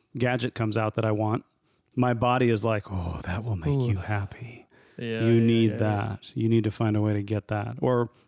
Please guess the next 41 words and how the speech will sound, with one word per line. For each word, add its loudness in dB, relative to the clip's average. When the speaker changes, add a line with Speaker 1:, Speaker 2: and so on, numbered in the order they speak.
Speaker 1:
whatever 2
it 2
is 2
for -6
you. 0
It -4
doesn't -2
need -2
to -4
be -4
a -4
gadget, -2
but, -4
but 2
you're 4
right. 2
It 0
has, -2
usually 4
in 4
America, 2
it -2
has 0
to 0
do 4
with 2
consuming 0
things 2
by 0
buying 2
them -2
or 2
consuming 0
people 0
by -2
using 2
them. -2
Speaker 2:
Consuming, 4
uh, 4
you 2
know -2